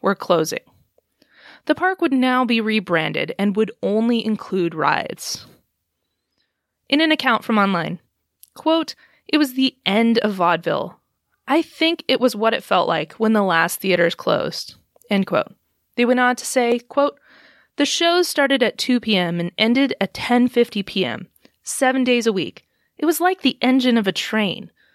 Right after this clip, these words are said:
It was the lifeline of the park. Yes, the rides were a big part of it, but the real soul of the park was the people who came to the park to see the shows. A lot of people came week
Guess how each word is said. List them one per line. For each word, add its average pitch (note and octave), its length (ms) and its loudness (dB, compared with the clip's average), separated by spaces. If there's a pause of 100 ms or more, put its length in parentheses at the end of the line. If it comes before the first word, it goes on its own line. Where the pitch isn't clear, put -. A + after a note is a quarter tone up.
(400)
It B3 140 0
was A#3 120 -4
the G#3+ 140 2
lifeline G#3 840 -2
of F3+ 120 -8
the F#3 100 -4
park. - 480 -4 (500)
Yes, G4+ 420 0
the C#4+ 140 2
rides B3+ 280 0
were C#4 200 2
a D4 60 2
big F#3 240 -2
part C#4 240 0
of G#3 80 -2
it, F#3 200 0 (380)
but F4 160 2
the F#4 80 4
real F4+ 400 2
soul D4 300 2
of C4+ 100 -2
the C4+ 80 2
park E3 380 -2
was G#3 180 0
the A#3 120 2
people - 600 -2
who A#3 100 0
came C4+ 380 0
to E4 80 2
the D#4 80 4
park D#3 360 0
to G#3 120 -2
see - 180 -2
the F#3 120 0
shows. - 580 -2 (560)
A - 80 2
lot C4 220 4
of G#4+ 80 2
people G#3 300 2
came C#4+ 540 2
week B3 320 0